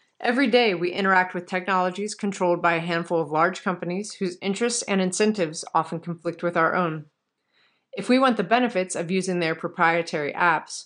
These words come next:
we're forced to agree to terms that most of us will never read, granting these companies complete control over the data we generate through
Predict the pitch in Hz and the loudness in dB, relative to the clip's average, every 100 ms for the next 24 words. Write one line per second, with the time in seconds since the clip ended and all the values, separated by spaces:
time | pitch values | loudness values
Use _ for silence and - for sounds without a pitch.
0 | _ 170 170 220 220 220 262 226 208 202 | _ -10 0 2 2 0 -4 -2 -2 -2
1 | 196 - 170 165 160 151 175 170 170 170 | -4 -4 -4 -4 -4 -2 -2 -2 -2 -4
2 | 170 165 160 156 185 165 156 151 - _ | -2 -4 -2 0 -2 -4 -6 -8 -12 _
3 | _ _ - 190 190 220 202 196 190 170 | _ _ 0 2 4 2 2 0 -2 -2
4 | 170 160 151 - 170 202 208 214 196 208 | -2 -4 -6 -10 -4 -2 -2 -4 0 2
5 | 175 151 185 170 165 160 170 175 175 185 | 2 0 -4 -4 -2 0 0 0 -2 -2
6 | 180 160 156 156 - 170 | -2 -2 -2 -6 -8 -10